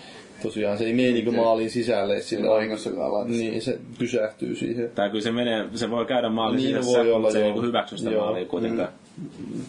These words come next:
Speaker 1: No, on se sinänsä ihan hyväkin ehkä, että se ei hyväksy sitä tietyssä mielessä, mutta toisessa mielessä ehkä ei.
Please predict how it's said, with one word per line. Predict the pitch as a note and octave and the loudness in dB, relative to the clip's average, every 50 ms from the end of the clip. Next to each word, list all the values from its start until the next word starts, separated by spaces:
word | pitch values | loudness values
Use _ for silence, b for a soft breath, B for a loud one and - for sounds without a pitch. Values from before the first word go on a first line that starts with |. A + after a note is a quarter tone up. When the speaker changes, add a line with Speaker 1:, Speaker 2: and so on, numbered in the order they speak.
| - - | -6 -4
Speaker 1:
No, | A#2+ | -2
on | A#2 A2+ | -2 -2
se | A2 | -2
sinänsä | G#2+ A#2+ A2 A2 G#2+ G#2+ A#2 | -4 -2 -2 -2 -2 -2 -2
ihan | A2 A2 A2+ G#2 G#2+ A#2 | -2 -2 -2 -2 -2 -2
hyväkin | A#2+ A2 A2 - - - - A2 | -2 -2 -2 -2 -4 -6 -6 -6
ehkä, | - A2 - - - | -6 -6 -6 -8 -10
että | - - - - | -8 -10 -10 -6
se | - - | -6 -4
ei | E2+ E2+ E2+ - A2+ - - - | -4 -4 -6 -8 -10 -12 -14 -12
hyväksy | - - - A2+ - - A#2 | -8 -6 -6 -6 -6 -8 -10
sitä | - - - - A#2+ | -12 -8 -8 -8 -8
tietyssä | - - C3 - - - - - | -6 -6 -6 -6 -6 -6 -8 -6
mielessä, | - - B2 B1 - A#2+ - - - | -6 -4 -4 -4 -4 -6 -8 -8 -8
mutta | B2+ B2+ - - - - - B B B B B B B F#4 F#4+ - - - - - - - - - | -8 -8 -10 -14 -20 -20 -20 B B B B B B B -10 -10 -10 -12 -14 -14 -16 -20 -20 -12 -8
toisessa | - - A2+ A2+ B2+ B2+ - F3+ | -6 -6 -4 -6 -6 -6 -4 -4
mielessä | F#3 F3+ F3 D#3+ - - | -2 -4 -4 -6 -6 -6
ehkä | - - - - - - | -8 -8 -8 -10 -10 -10
ei. | - | -10